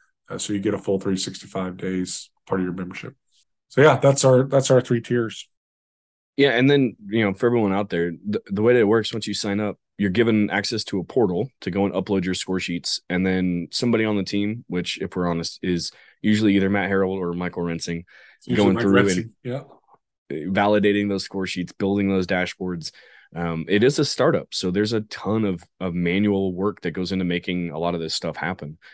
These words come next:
Speaker 2: But there's so much room to grow and develop in it. I mean, th-, I was just counting it up. If you count from novice all the way through Supreme Master of Brewing, there's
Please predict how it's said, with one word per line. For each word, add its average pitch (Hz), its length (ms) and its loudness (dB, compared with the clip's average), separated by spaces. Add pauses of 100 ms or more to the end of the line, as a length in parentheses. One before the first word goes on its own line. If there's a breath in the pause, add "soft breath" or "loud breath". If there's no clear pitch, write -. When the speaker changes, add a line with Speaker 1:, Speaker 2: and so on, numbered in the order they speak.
(360 loud breath)
Speaker 2:
But 104 100 0
there's 127 200 2
so 113 280 2
much 104 460 2 (200)
room 101 400 0
to 92 240 -2
grow 95 280 -2
and 95 100 -2
develop 87 460 -6 (240)
in 98 180 -2
it. 78 140 -8 (220)
I - 40 -6
mean, 98 220 2
th-, 98 100 -2
I 101 100 4
was 101 140 0
just - 160 -4
counting 95 240 -2
it 87 60 -2
up. 90 180 -2 (340 soft breath)
If 92 140 -6
you 107 80 0
count 113 300 0 (440)
from 113 280 0
novice 101 460 -4
all 92 120 0
the 104 80 0
way 104 80 2
through 98 440 -2
Supreme 101 500 -2
Master 95 400 -2
of 82 120 -4
Brewing, 92 460 -2 (440 soft breath)
there's - 280 -2